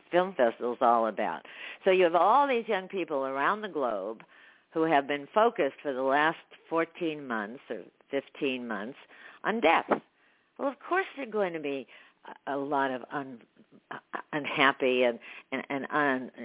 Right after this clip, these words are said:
unbalanced people, and the youngsters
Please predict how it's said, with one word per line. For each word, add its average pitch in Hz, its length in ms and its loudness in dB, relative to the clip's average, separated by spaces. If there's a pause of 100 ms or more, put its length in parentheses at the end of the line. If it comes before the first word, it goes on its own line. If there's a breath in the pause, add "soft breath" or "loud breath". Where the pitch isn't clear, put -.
(240)
unbalanced 127 880 2
people, 143 560 0 (260)
and 131 460 -8
the 143 120 0
youngsters 139 640 -2